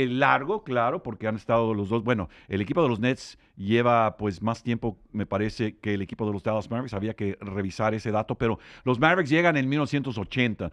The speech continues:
pero están en diferentes conferencias y solamente se enfrentan en dos ocasiones,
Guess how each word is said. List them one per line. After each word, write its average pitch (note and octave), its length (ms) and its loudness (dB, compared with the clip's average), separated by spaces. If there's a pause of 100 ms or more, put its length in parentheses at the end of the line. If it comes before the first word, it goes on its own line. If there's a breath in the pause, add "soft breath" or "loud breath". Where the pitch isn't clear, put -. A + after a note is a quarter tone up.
(220 loud breath)
pero E3 320 4
están D#3+ 320 2
en G3 80 0
diferentes D3+ 380 0
conferencias F3+ 600 0
y - 40 -20
solamente D3+ 360 0
se C#3 60 -2
enfrentan C3+ 400 0
en A#2 100 0
dos B2 140 -2
ocasiones, C3 540 -2